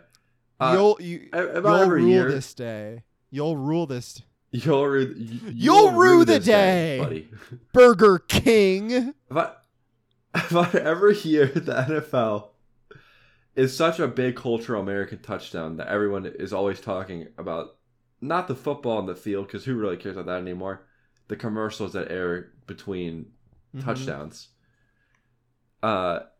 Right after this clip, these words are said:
Speaker 1: 'cause they're usually funny, and they're usually the same ones over and over
Speaker 2: Mm-hmm.
Speaker 1: again, and they become so ingrained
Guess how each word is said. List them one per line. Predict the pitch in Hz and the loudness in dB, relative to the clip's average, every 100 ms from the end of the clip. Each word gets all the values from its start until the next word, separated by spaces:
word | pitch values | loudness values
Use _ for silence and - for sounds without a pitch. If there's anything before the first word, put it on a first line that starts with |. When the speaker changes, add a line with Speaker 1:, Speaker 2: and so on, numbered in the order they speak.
| _ _ _ _ _ | _ _ _ _ _
Speaker 1:
'cause | - 175 | -6 -4
they're | 165 156 | 0 0
usually | 175 190 165 139 | -2 -4 -6 -6
funny, | - 135 131 123 107 | -6 -8 -6 -6 -6
and | 127 | -6
they're | 135 123 | -4 -4
usually | 123 165 160 135 | -4 -6 -6 -6
the | 104 | -6
same | 101 110 107 95 | -8 -8 -8 -8
ones | 98 92 | -10 -10
over | - 101 95 92 | -8 -8 -6 -8
and | |
over | 87 92 104 104 | -8 -6 -6 -6
Speaker 2:
Mm-hmm. | |
Speaker 1:
again, | 113 120 123 - _ _ _ _ - | -8 -10 -12 -18 _ _ _ _ -12
and | 107 | -8
they | 101 | -8
become | 101 117 104 | -10 -12 -12
so | - 107 | -10 -8
ingrained | 101 92 92 90 87 82 | -8 -8 -8 -8 -10 -12